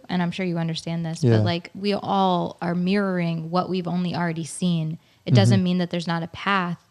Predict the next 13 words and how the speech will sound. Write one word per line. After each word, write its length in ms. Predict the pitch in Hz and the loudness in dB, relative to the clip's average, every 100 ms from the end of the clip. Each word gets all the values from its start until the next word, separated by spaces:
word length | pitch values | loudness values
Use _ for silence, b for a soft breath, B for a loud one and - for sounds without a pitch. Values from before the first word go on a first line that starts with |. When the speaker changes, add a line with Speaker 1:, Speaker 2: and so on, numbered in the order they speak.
| - | 0
Speaker 2:
Mm-hmm. 260 | 107 127 120 - | 4 6 4 0
Speaker 1:
It 120 | 196 185 | -4 -2
just 400 | - 190 175 185 | 0 -2 -2 -2
means 320 | 180 175 170 | -2 -2 -2
that 240 | 170 - _ 180 | -4 -6 _ -10
we're 180 | 190 180 | -6 -4
all 240 | 175 175 | -4 -4
just, 300 | 170 175 - - | -6 -8 -10 -8
just 180 | 262 277 | -6 -4
as 140 | 240 | -2
much 240 | 240 220 | -2 -2
as, 120 | 220 214 | -4 -4
like, 160 | 196 | -6